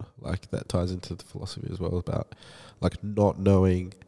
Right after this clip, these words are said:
how it's gonna work out. Like, you have this space, it's an empty space.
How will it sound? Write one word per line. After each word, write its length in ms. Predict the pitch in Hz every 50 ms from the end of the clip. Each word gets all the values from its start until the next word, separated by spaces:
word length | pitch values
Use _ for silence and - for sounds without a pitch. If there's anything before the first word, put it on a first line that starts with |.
| _ _
how 260 | - 95 95 92 87
it's 140 | 82 - -
gonna 160 | 92 90 90
work 260 | 87 85 85 - -
out. 140 | 82 78 -
Like, 160 | 85 90 -
you 80 | - 90
have 180 | 95 87 90
this 140 | 92 95 90
space, 500 | - - - - 92 87 87 87 - -
it's 160 | - - -
an 80 | 80 -
empty 240 | 87 87 - 90 82
space. 540 | - - - 82 85 90 87 - - -